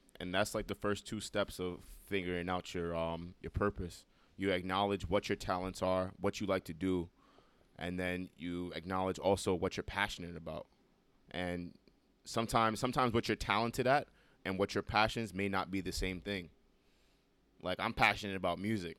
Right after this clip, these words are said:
but that doesn't mean that I'm talented and can create, um, songs and whatnot. But that's the first two steps.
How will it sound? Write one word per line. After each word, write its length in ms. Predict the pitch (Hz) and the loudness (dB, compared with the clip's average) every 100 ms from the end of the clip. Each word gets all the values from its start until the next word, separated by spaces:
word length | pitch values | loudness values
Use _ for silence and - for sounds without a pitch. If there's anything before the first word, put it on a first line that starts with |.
| - | -14
but 240 | 92 92 92 | -8 -4 0
that 100 | 107 | 2
doesn't 220 | 98 95 | 0 -4
mean 180 | 98 92 | -4 -4
that 100 | 87 | -4
I'm 100 | 95 | -4
talented 720 | - 98 101 92 95 85 82 - | 2 2 2 0 -4 -4 -6 -8
and 240 | 85 85 - - - | -8 -8 -14 -18 -10
can 140 | 92 | -10
create, 480 | - 92 95 98 - _ _ _ _ _ - | -6 -4 0 0 -2 _ _ _ _ _ -8
um, 400 | 82 82 85 80 | -6 -6 -8 -10
songs 520 | - 98 113 113 95 | -4 2 4 4 -2
and 120 | 82 | -6
whatnot. 440 | 82 - 80 80 - _ _ _ _ - | -6 -6 -8 -8 -12 _ _ _ _ -12
But 320 | 82 90 85 - _ _ _ _ _ _ _ - | -4 -2 -2 -6 _ _ _ _ _ _ _ -4
that's 240 | 92 98 - | 0 0 -2
the 80 | |
first 300 | 98 104 98 | -2 -2 -2
two 100 | 107 | -6
steps. 460 | 95 107 101 - | -4 -2 -2 -4